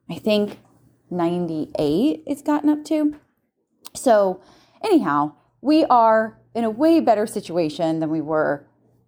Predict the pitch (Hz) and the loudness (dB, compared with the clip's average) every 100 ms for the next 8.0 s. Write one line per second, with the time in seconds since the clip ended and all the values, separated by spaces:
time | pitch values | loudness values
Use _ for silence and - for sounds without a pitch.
0 | _ _ _ _ - 160 - - - - | _ _ _ _ 0 0 0 -10 -10 -6
1 | 185 175 180 - - 160 165 165 - - | 2 4 2 -2 -2 0 2 0 0 -8
2 | - _ - _ 202 190 190 180 - 220 | -12 _ -20 _ 0 2 2 0 -2 2
3 | 190 180 180 165 196 196 214 226 190 190 | 4 6 4 2 -2 0 2 2 2 2
4 | 180 180 175 - 190 202 214 214 208 202 | 4 2 -2 -16 -8 -6 -4 -2 0 0
5 | 175 175 185 208 - 269 247 196 175 - | -2 0 0 0 2 2 4 2 2 0
6 | 175 156 175 - - _ - - - - | 2 4 4 0 -20 _ -20 -20 -20 -20
7 | - 185 190 - - 214 214 214 220 | -12 -6 -6 -6 -4 0 2 4 2